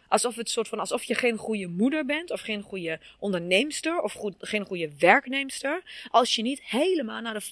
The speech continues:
fucking kloten bent met je lichaam en je mindset dus, met, met hoe je je voelt en hoe je over jezelf denkt, dan heb je dus blijkbaar geen productieve week gehad of zo. Vrijdagavond. "Hey, hoe is het met je?" "Ja, poepoe.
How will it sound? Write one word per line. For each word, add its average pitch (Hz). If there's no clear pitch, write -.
fucking 214
kloten 339
bent 185
met 254
je 240
lichaam 196
en 254
je 226
mindset 175
dus, 262
met, 208
met 190
hoe 214
je 190
je 185
voelt 262
en 208
hoe 208
je 202
over 175
jezelf 160
denkt, 185
dan 226
heb 269
je 254
dus 214
blijkbaar 233
geen 254
productieve 247
week 240
gehad 156
of -
zo. 156
Vrijdagavond. 254
"Hey, 269
hoe 262
is 285
het -
met 202
je?" 185
"Ja, 190
poepoe. 226